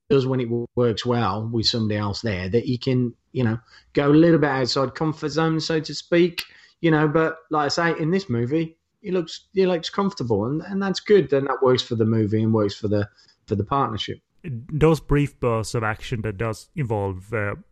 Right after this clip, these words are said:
Speaker 2: George himself, uh, did you make any me-, mental note or physical note of how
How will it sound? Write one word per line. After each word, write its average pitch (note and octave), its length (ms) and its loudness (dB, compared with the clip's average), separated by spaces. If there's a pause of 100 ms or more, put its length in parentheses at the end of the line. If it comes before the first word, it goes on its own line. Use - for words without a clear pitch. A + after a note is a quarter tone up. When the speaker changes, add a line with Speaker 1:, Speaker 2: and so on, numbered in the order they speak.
Speaker 2:
George A#2 260 -2
himself, G2+ 560 -6
uh, G2+ 480 -4
did A#2 160 -2
you B2 60 0
make A#2 180 0
any A#2+ 100 -2
me-, A2+ 140 0
mental A2 320 -2
note G#2 300 -4
or G#2+ 40 -4
physical A2+ 320 -6
note G#2 220 -4
of A2 80 -4
how G#2 460 -4